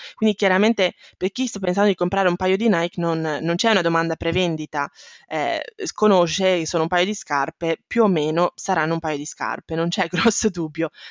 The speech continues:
Ma per chi sta cercando di comprare un software, un servizio, chiaramente ci sono dubbi, eh, dubbi, dubbi vari, ecco, su, sul costo, sulla qualità, su, sulle funzionalità.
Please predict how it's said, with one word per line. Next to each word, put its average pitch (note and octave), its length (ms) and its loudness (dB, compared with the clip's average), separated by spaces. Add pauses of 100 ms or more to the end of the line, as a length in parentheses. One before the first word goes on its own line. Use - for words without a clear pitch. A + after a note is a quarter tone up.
Ma G#3 120 0
per A#3+ 180 0
chi - 160 -6
sta A3 160 -2
cercando G#3+ 380 0
di G3+ 60 2
comprare F#3+ 320 -2
un F#3 100 0
software, E3 640 -2 (180)
un A3+ 180 4
servizio, F3 760 -2
chiaramente A#3+ 520 2
ci - 140 -8
sono G#3+ 400 2 (400)
dubbi, F3 380 -4
eh, D#3 800 -2
dubbi, F#3 500 -4
dubbi F#3 260 -4
vari, F3+ 400 0
ecco, E3+ 200 -6
su, F3 320 -4
sul D#3+ 220 -10
costo, A3+ 380 0
sulla F3+ 240 -4
qualità, G3 540 -2
su, E3 420 -4
sulle E3 360 -2
funzionalità. E3+ 800 -2